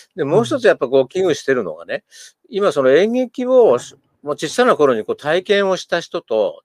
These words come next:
Speaker 1: 体験をしない人、まあ、その音楽界も含めてですけどね、なんかそのね、格差がね、今なんかどんどん広がってるなって気がしてて。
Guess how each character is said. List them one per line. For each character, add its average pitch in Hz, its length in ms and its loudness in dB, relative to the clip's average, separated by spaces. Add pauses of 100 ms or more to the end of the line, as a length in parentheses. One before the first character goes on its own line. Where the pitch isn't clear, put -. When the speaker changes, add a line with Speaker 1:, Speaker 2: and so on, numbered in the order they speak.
Speaker 1:
体 123 200 -2
験 123 180 -2
を 117 60 -8
し - 120 -16
な 104 120 -8
い - 20 -10
人、 - 340 -12
ま 123 60 -8
あ、 - 20 -16
そ 147 80 -2
の 131 140 -4
音 165 160 2
楽 185 160 0
界 101 160 0
も 87 80 -14
含 - 180 -14
め 143 80 -4
て 82 100 -20
で 80 100 -20
す - 80 -20
け - 80 -20
ど - 100 -20
ね、 120 160 -16 (460)
な 240 80 0
ん - 20 -2
か 196 80 -2
そ 175 180 -2
の 247 140 0
ね、 277 160 2
格 - 260 -4
差 - 180 -8
が 98 120 -8
ね、 104 240 -12 (460)
今 214 180 2
な 135 120 0
ん - 20 -14
か 107 80 -2
ど 185 180 4
ん - 20 2
ど 392 60 2
ん 175 60 0
広 151 180 0
が 165 80 2
っ 160 60 -6
て 226 100 2
る 147 60 0
な 107 100 0
っ - 40 -18
て - 100 -18
気 - 160 -20
が 95 80 -16
し - 80 -16
て 110 80 -12
て。 107 360 -6